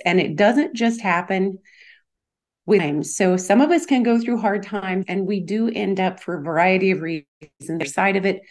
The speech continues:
Some of us just don't all. And so I think this will be an interesting conversation. As you know, I am all about resilience, trying to help people increase theirs and kind of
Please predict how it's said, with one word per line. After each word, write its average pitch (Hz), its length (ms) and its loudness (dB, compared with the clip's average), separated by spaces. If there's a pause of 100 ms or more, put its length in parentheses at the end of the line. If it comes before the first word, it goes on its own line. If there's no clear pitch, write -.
(240)
Some 262 280 4
of 262 140 6
us 233 340 2
just 185 460 0 (500)
don't 156 320 -4
all. 160 540 -4
And 170 440 0 (580)
so - 260 4
I 240 340 2
think 330 240 2
this - 140 2
will 254 80 4
be 220 220 6
an 196 120 2
interesting 233 640 0
conversation. 208 1040 -2
As 190 220 -4
you 220 120 2
know, 202 320 2
I 185 120 -2
am 170 260 -4
all 233 300 2
about 185 420 2
resilience, 165 640 -4
trying 175 300 -4
to 170 40 -6
help - 420 -4
people - 340 -8
increase 277 680 2
theirs 196 720 2 (680)
and 403 260 4
kind 359 280 6
of 392 80 0